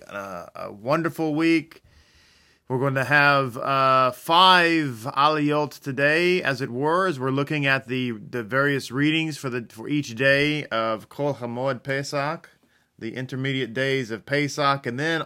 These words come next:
on, uh, Viernes, on Friday, we are going to have the s-, uh, uh, Akronon Shel Pesach, the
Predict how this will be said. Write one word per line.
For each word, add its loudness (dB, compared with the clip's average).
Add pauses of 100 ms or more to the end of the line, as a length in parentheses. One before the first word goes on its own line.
on, 4
uh, 0
Viernes, -2 (480)
on -4
Friday, 2 (920)
we -4
are 0
going 0
to -2
have 0 (540)
the -2
s-, -6 (140)
uh, 0
uh, 0
Akronon -2
Shel -2
Pesach, 0
the -6